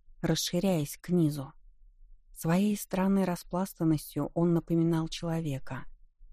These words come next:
который упал, рыдая, на кровать, словно опустошенный тяжкой скорбью.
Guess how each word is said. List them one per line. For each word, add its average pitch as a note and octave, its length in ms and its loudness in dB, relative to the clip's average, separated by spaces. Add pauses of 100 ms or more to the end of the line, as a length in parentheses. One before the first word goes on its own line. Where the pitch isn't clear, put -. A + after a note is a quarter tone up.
(120)
который A3 320 2
упал, F3 580 2
рыдая, D#3 460 0
на C#3+ 100 0
кровать, D3+ 500 -4
словно D3 380 0
опустошенный D#3+ 800 -2
тяжкой - 420 -6
скорбью. C3+ 760 -6